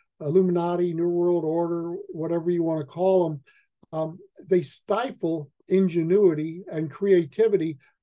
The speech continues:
that could provide electricity, food, um, employment for people around the world. There has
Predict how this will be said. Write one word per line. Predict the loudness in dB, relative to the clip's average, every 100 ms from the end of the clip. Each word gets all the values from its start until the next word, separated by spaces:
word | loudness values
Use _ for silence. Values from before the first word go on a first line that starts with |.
| -2
that | -2 -2
could | -2
provide | 0 2 0 0 -2
electricity, | -4 -4 -6 -2 0 -2 -8 -10 -12 _ _ _ _
food, | 4 4 4 0 -10 -18 _ _ _
um, | -6 -4 -4 -8 -16 -6
employment | -6 -2 2 4 4 -2 -8 -4
for | -4
people | -4 -10 -8 -4 -4 -2
around | -2 0 0 0
the | -2
world. | 0 2 4 2 -4 _ _ 2
There | 4 4
has | 2